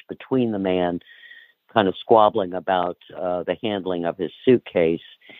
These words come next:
And the dispatcher got on the radio with that cab driver and asked if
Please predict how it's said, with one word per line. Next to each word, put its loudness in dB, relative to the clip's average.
And 0
the 2
dispatcher 2
got 4
on 0
the 2
radio 0
with 2
that 6
cab 4
driver 0
and 2
asked 2
if 0